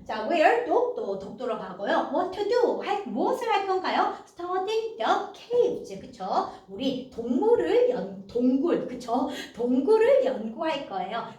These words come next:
그 섬에, 뭐, 섬이니까 여러 가지 동-, 동굴 같은 것들이 좀 뚫려 있겠죠? 그 다음에 going, 갈 거예요. 뭐?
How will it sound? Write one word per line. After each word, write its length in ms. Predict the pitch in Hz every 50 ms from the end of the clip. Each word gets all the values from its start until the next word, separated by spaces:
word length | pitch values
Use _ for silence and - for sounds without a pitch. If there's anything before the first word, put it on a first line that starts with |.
| -
그 140 | - 220 208
섬에, 580 | 208 - 285 285 262 214 202 254 - 320 - - -
뭐, 60 | -
섬이니까 580 | - - 339 370 392 427 392 381 - 233 196
여러 200 | 196 202 240 254
가지 220 | 247 226 - - -
동-, 260 | - 208 - - - - -
동굴 440 | - - 226 247 254 254 381 403 392
같은 300 | - 403 - - 233 202
것들이 400 | 202 180 180 196 220 262 - 320
좀 180 | - 190 185 -
뚫려 300 | 320 320 320 330 311 233
있겠죠? 460 | - - - 269 277 269 - 392 415 403 415 - - - _
그 80 | -
다음에 300 | 208 202 208 226 214 -
going, 360 | 247 269 277 277 - - -
갈 220 | - - 190 - -
거예요. 280 | 240 220 190 170 170
뭐? 220 | 185 214 - -